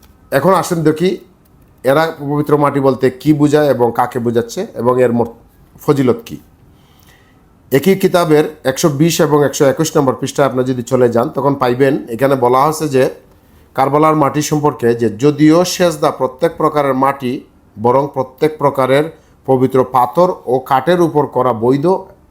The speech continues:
ও ঠিক। এখানে বলছে মাটি, আবার এখানে এ বলছে কি পবিত্র পাথর ও কাঠের উপরে করাও ঠিক।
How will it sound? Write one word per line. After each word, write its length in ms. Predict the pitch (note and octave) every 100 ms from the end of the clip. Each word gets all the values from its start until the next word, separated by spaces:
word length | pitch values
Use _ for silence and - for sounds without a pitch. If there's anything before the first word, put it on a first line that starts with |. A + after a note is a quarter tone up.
| _ C#3
ও 100 | C#3
ঠিক। 280 | - D3 - - _ _ _ _ _ _ -
এখানে 220 | B2+ C#3
বলছে 260 | D3 D3
মাটি, 340 | D3 C#3+ C#3 C#3 -
আবার 200 | B2 C3
এখানে 340 | B2 D3 D3
এ 40 | C#3+
বলছে 280 | C3+ C#3+
কি 260 | D#3 A3 A#3+ - _ _
পবিত্র 340 | C3 C3+ C3
পাথর 400 | A2 C3 B2+ F#3 G3
ও 240 | B2 D3 D#3
কাঠের 340 | - A#2+ D#3+
উপরে 320 | D#3+ C#3 C3+ C3
করাও 300 | A#2+ B2 D3
ঠিক। 280 | - G#2